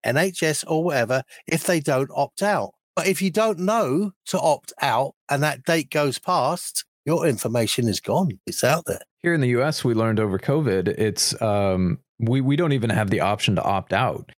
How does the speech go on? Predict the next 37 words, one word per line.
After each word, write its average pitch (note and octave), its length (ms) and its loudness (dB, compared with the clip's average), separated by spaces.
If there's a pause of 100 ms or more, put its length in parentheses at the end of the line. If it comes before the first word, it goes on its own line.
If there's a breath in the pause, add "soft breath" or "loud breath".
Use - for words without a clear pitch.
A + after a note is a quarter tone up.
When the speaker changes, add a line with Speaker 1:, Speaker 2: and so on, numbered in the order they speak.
(100)
Speaker 2:
Um, G2+ 500 0
if A#2 180 -2
you D#3+ 100 2
went D3 200 2
in B2 100 0
to A#2 100 0
go A#2 180 0
get G#2 160 0
a G2 40 0
covid G2+ 360 0
test - 600 0 (240)
and G#2+ 440 2
you A2 260 2
showed B2+ 280 0
up G#2 180 -2
as D#2+ 140 -2
positive, A#2 640 -2 (100)
that B2 160 0
information B2+ 560 0
was G#2 160 2
sent A2+ 300 0
to A2 180 0
local, G#2 680 0
uh, G2 260 2
emergency G#2 520 2
teams. F2+ 420 2
So G2+ 560 0
both A#2+ 360 -2 (120)
your A#2 560 0 (240 soft breath)
local C3+ 240 0
hospital, C#3+ 720 -2 (100)
your A2 100 2
local G#2 320 0
law B2 260 0
enforcement, C3 600 0 (140)
fire C3 280 0
department, B2 520 0